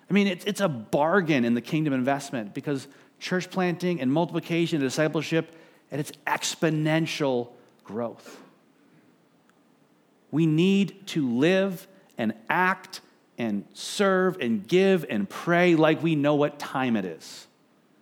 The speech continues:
We need to be wise, and we are in a moment that does require some more urgency. We're in a moment that requires us to come together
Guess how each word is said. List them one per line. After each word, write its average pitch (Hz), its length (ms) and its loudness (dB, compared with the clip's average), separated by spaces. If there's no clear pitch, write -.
We 139 100 -2
need 156 120 0
to 139 60 -6
be 143 100 0
wise, 123 800 -8
and 131 100 -2
we 156 120 0
are 147 60 0
in 143 60 2
a 127 60 2
moment 147 500 2
that 123 240 -6
does 127 380 0
require 123 560 -8
some 120 240 -8
more 110 400 -2
urgency. 101 600 -10
We're 156 140 4
in 160 80 4
a 151 40 6
moment 151 520 4
that 131 100 -2
requires 135 680 -2
us 127 120 -4
to 127 120 -4
come 139 240 -2
together 127 580 -2